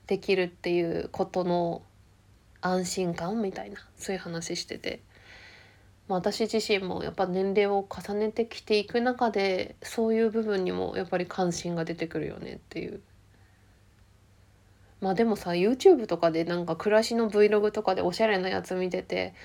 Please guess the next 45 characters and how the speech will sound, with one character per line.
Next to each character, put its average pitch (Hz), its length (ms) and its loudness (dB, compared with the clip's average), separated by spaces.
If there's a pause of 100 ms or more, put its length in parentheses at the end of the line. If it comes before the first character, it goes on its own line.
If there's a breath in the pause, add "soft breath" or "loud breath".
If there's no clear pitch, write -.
(360 loud breath)
ア 185 100 0
レ 208 100 6
ク 208 160 -2
サ 185 160 -2
と 175 140 -8
か 160 120 -4
使 - 240 -8
っ 170 80 -6
た - 140 0
り 175 140 -2
と 175 100 -8
か、 165 320 -4 (800 soft breath)
そ - 220 -2
う 202 60 4
い 196 140 2
う 196 120 4
こ 185 920 4 (400)
う、 202 40 0
お 196 40 0
し 214 140 2
ゃ 220 80 8
れ 214 80 4
っ 202 40 0
て 190 140 -2
い 185 40 2
う - 20 -4
か、 175 260 -2
快 226 240 -2
適 240 300 -2
な 247 120 2
暮 240 140 -6
ら 233 140 4
し 240 180 0
を 233 140 4
し - 80 -8
て 240 160 2
る 240 120 0
人 240 440 0 (1000 loud breath)
に 240 80 4
も 226 140 6
す - 120 0
ご 196 120 6
い - 20 6
憧 180 320 4
れ 180 240 2